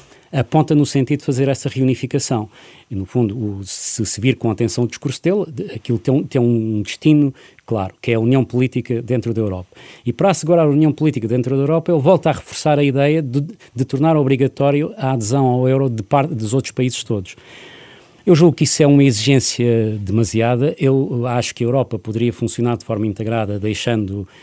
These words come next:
eh, a liberdade aos países de poderem fazer parte ou não da moeda única e poderem ter liberdade cambial se quiserem,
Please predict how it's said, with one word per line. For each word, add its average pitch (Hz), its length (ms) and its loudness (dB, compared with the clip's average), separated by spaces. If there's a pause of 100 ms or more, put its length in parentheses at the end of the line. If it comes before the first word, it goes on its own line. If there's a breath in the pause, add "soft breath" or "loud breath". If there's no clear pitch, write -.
(140 loud breath)
eh, 120 240 -4
a 127 80 2
liberdade 123 440 2
aos 117 160 -2
países 117 340 -2
de - 60 -16
poderem 117 280 -4
fazer 110 280 -8
parte 110 340 -4
ou 110 60 -2
não 113 180 0
da 104 100 -4
moeda 110 280 -4
única 117 280 -2
e 110 40 -6
poderem 113 320 -4
ter 110 160 -4
liberdade 110 420 -4
cambial 110 340 -4
se - 120 -10
quiserem, 170 360 0